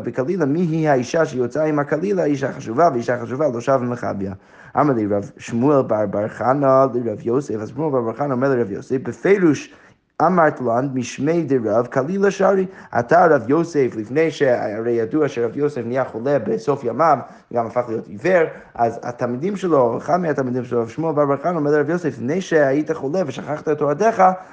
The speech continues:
אז אתה אמרת לנו בפירוש שאפילו רב אומר שהכלילה שרי, אה, לאישה לצאת איתו, אה, בשבת. אז כן, אמרו לי לרב,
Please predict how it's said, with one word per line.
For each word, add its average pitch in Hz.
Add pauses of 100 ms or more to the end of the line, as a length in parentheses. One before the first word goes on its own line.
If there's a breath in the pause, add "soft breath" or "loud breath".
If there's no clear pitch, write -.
(120 loud breath)
אז 113
אתה 190
אמרת 202
לנו 170
בפירוש 139 (220 loud breath)
שאפילו 190
רב 160
אומר 135
שהכלילה 123
שרי, 120 (260 loud breath)
אה, 110
לאישה 110
לצאת 107
איתו, 101 (240 loud breath)
אה, 107
בשבת. -
אז -
כן, -
אמרו 156
לי 131
לרב, 117